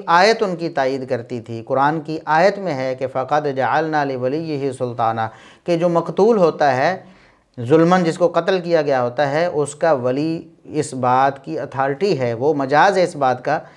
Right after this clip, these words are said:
कि फ़ैसला करे कि किसास लेना है, नहीं लेना, दियत लेनी है, नहीं लेनी, माफ़ करना है, नहीं करना।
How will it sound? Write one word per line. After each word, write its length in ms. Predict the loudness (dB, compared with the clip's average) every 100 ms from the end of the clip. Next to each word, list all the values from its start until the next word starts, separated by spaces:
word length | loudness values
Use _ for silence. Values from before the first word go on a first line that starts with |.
| -20 _ _
कि 120 | 2
फ़ैसला 420 | 4 2 2 0 2
करे 320 | 2 0 -2 -6 -18 _ _ -2
कि 520 | 0 2 2 -2 -2
किसास 400 | -4 2 2 2
लेना 340 | -2 -4 -2 -4
है, 240 | -4 -6
नहीं 320 | -6 -6 -4 -2
लेना, 360 | -4 -4 -4
दियत 360 | -4 -2 -2 -2
लेनी 300 | -6 -6 -6
है, 160 | -6 -6
नहीं 220 | -4 -4
लेनी, 320 | -4 -4 -4 -2
माफ़ 280 | 0 0
करना 300 | 0 -4 -2
है, 200 | -4 -4
नहीं 160 | -6 -2
करना। 400 | -2 -2 -2 -4